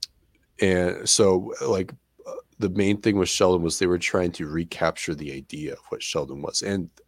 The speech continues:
I, I was all, all for it, uh, happening. Like, it could have happened. You know, you roll the dice enough times,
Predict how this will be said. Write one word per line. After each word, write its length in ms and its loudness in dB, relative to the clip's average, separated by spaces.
I, 120 2
I 220 0
was 160 0
all, 600 2
all 220 0
for 340 2
it, 220 -2
uh, 160 0
happening. 400 2
Like, 160 -8
it 100 -8
could 160 0
have 80 -2
happened. 420 0
You 120 -8
know, 80 -6
you 160 -6
roll 140 0
the 100 -4
dice 340 0
enough 160 -8
times, 440 -6